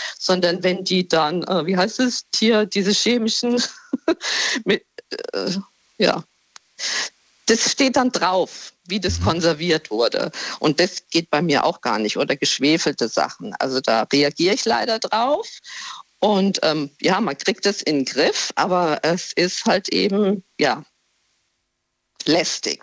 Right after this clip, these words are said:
Speaker 1: sehr lästig. Und deswegen
Speaker 2: Das glaub
Speaker 1: sagen
Speaker 2: ich.
Speaker 1: viele Personen halt, sie sind allergisch dagegen. Und das stimmt einfach nicht, ne? Also das haben mir dann viele gesagt, äh,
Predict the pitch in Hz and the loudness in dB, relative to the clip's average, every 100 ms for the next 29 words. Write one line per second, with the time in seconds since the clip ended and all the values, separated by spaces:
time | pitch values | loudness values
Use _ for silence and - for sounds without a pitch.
0 | - - 175 185 139 135 - - - 180 | -16 -4 0 2 0 -2 -4 -6 -2 0
1 | 196 226 - 220 202 156 170 - 196 208 | 0 0 0 0 2 0 0 -2 0 2
2 | 202 - _ 202 190 190 196 202 190 170 | 2 0 _ 0 4 4 4 2 0 0
3 | - - - - - - 180 - 165 - | -4 -14 -14 -14 -10 -8 -6 0 0 2
4 | 156 143 135 143 139 - - 135 131 131 | 2 4 2 0 -4 -6 -6 -4 0 2
5 | 131 135 151 - - 165 254 - 139 135 | 2 0 0 0 2 2 2 2 -2 -2
6 | 92 - 123 127 - 143 226 262 175 143 | -6 -2 -2 -2 0 2 2 2 0 0
7 | - 147 - - - - 180 160 151 151 | 0 -2 -2 -12 -6 0 2 2 2 -2
8 | - 208 208 208 165 151 98 156 - - | 0 2 2 2 0 0 0 -2 -6 -4
9 | 139 | -4